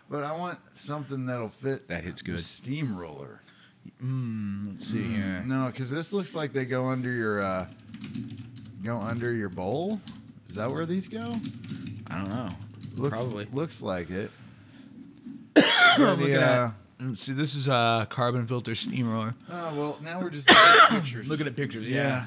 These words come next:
Speaker 2: Fell into that. Let's talk
Speaker 1: Yeah.
Speaker 2: about some news. Here's something interesting. A little
Speaker 1: Okay.
Speaker 2: headline that says,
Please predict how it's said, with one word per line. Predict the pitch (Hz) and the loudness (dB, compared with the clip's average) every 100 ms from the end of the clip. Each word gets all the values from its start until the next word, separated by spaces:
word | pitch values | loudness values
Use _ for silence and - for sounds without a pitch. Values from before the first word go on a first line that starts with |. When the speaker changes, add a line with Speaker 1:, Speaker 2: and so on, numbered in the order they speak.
| 110 | -6
Speaker 2:
Fell | 139 | -4
into | 135 131 | -2 -2
that. | 123 | -2
Let's | 139 - | -2 2
talk | 180 | 4
Speaker 1:
Yeah. | 180 | 4
Speaker 2:
about | 160 | 2
some | 160 156 | 2 2
news. | 156 127 101 - - - | 2 0 -4 -12 -20 -4
Here's | - 180 190 | 4 4 6
something | 180 165 156 | 2 2 2
interesting. | 151 143 135 151 160 165 - - _ - - _ _ _ - | 2 2 0 0 0 -4 -14 -20 _ -20 -20 _ _ _ 0
A | |
little | 151 156 | 4 8
Speaker 1:
Okay. | 147 | 8
Speaker 2:
headline | 147 143 143 | 8 6 6
that | 135 | 4
says, | - 147 143 | 4 6 6